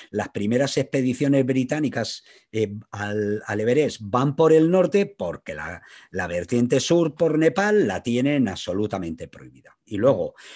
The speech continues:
cuando a partir de mil novecientos cincuenta vamos o van los alpinistas europeos, lo que empiezan a poner en marcha es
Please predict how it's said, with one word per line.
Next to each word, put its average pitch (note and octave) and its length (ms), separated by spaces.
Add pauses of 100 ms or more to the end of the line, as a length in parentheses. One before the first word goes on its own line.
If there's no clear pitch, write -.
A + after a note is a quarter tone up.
(140)
cuando G#2+ 240
a - 60
partir D#3 340
de A#3 100
mil D#3+ 140
novecientos B2 560
cincuenta G2 600
vamos A2+ 720 (580)
o D#2 120
van G#2 360
los F#2 240
alpinistas A#2 1040
europeos, C#3+ 800 (360)
lo G2+ 240
que G2+ 100
empiezan A#2+ 440
a C#3 120
poner C#3+ 300
en D3 180
marcha E3+ 500
es G3+ 340